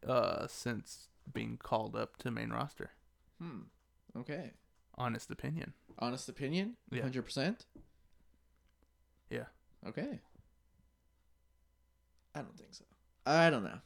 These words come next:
Speaker 2: Maybe. Maybe. I don't know. It was, I think it was too short to, to, um,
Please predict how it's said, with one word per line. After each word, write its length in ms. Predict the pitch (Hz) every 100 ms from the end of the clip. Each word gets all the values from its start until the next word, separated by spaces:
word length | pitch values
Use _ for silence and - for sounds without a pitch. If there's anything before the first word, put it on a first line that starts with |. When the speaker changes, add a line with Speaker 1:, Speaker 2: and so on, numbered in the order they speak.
| -
Speaker 2:
Maybe. 280 | 151 160 135
Maybe. 440 | 143 151 113 82 -
I 100 | 131
don't 100 | 120
know. 140 | - 170
It 40 |
was, 160 | 202 -
I 140 | 170
think 140 | 190
it 40 | 190
was 100 | 180
too 160 | 175
short 360 | 135 135 104 -
to, 380 | 117 85 64 139 - - _ - - _ - - _ _ _ -
to, 220 | - - -
um, 300 | 71 -